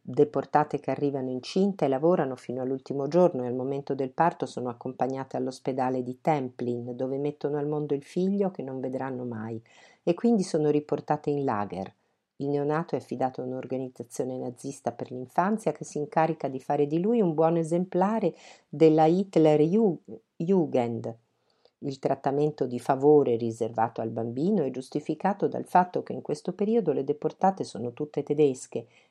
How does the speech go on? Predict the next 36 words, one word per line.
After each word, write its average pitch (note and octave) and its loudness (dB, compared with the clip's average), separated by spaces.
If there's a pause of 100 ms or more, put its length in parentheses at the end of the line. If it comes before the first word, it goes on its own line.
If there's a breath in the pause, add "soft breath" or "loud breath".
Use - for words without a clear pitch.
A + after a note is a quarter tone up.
chiuse E3 2
in D3 -2
campo D3 -4
per B2+ -4
essere B2+ -4
rieducate. B2 -6
In C#3 -6
vista D3+ -2
di B2 -8
questa C#3+ -2
rieducazione, B2+ -2 (260 soft breath)
se - -2
il C3+ 0
neonato C#3 -2
risulta B2 -4
essere B2+ -4
figlio D3+ -4
di B2 -8
padre C#3 -2
e A#2 -6
madre B2 -6
ariani, B2 -2 (500 soft breath)
è G3 0
pur A3+ 0
sempre G#3 2
un F#3+ 2
tedesco F#3+ 4
di E3+ 2
razza A#2 -2
pura B2 -2
e C#3+ -4
ha B2+ 0
il C3 -2
diritto F3+ 0
di F#3 -6
vivere. A#2+ -6